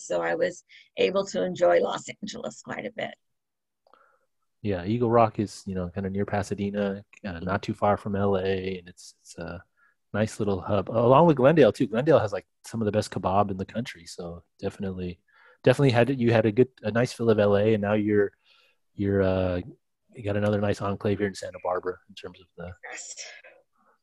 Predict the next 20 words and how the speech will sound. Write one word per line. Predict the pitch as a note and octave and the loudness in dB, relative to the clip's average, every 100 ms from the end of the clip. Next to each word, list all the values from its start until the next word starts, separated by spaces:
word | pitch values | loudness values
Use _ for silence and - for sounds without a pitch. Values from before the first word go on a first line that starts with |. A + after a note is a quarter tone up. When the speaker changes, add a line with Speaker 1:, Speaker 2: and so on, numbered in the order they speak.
| - | -16
Speaker 2:
the | |
types | - - - | -12 -10 -2
of | G3 | 2
Speaker 1:
I, | A3 | 2
Speaker 2:
things. | - G#3+ | 0 2
Speaker 1:
I | A#3 | 4
grew | A#3 B3+ B3+ B3 | 4 6 8 8
up | B3 | 6
in | G#3+ | 2
a | F#3+ | 2
little | F#3+ G3 G3 | 0 2 0
town | F#3+ G#3 F#3+ G3 | 0 0 0 0
in | F#3 | -2
North | F3+ F3+ F#3 G#3+ | -2 0 -2 -4
County | - F#3 G3 F#3+ F3+ | -4 -2 -2 -4 -4
of | F3+ | -6
San | - F3+ F3 | -4 -4 -2
Diego | F#3+ F#3+ | 0 0
called | F3+ F3 E3+ - | 0 -2 -4 0
Cardiff | F#3 F3+ F#3+ | 0 2 -2